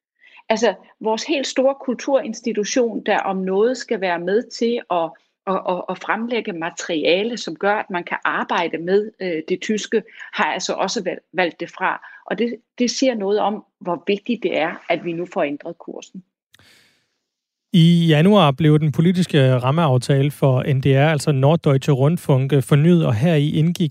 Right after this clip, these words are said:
Speaker 2: det, at, øh, dansk og frisisk, øh, skal spille en større rolle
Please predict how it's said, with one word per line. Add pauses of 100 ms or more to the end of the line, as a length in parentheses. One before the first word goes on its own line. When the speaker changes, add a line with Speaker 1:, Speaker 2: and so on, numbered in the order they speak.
Speaker 2:
det,
at,
øh,
dansk
og
frisisk,
øh,
skal
spille
en
større
rolle